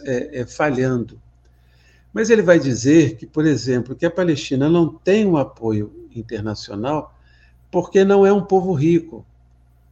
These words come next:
não há riqueza, não há poder naquele povo. Não há como, é, é, apoiar, países apoiar aquele, aquela região e aquelas pessoas,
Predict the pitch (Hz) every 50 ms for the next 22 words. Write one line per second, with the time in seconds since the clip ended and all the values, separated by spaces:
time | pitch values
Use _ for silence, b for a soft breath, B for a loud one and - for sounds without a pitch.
0 | _ _ - 147 143 151 165 165 151 165 160 - - 147 139 147 147 143 131 110
1 | - 110 101 87 - _ _ _ _ _ _ _ _ _ _ - 127 127 131 139
2 | 143 139 - 160 151 143 151 135 135 143 135 120 110 117 110 113 - 110 110 110
3 | - - 110 101 95 - _ _ _ _ _ _ _ _ _ _ _ _ _ _
4 | _ - 127 127 135 139 156 156 156 - - 143 139 147 151 147 135 135 135 127
5 | 127 127 127 123 - - 127 123 123 123 123 120 123 127 123 120 117 117 117 117
6 | - - - - _ _ _ _ _ _ _ _ _ _ - 139 131 - - 147
7 | 139 127 127 135 156 175 170 135 110 - - _ - 135 127 131 147 170 180 151
8 | 113 117 135 131 - - 127 117 113 107 107 107 107 104 - - 117 113 104 107
9 | 113 - - - 104 - - 113 113 107 110 113 107 107 110 123 131 156 180 175
10 | 143 120 - - 127 117 113 110 - - - 107 - - - 156 165 170 160 131
11 | - -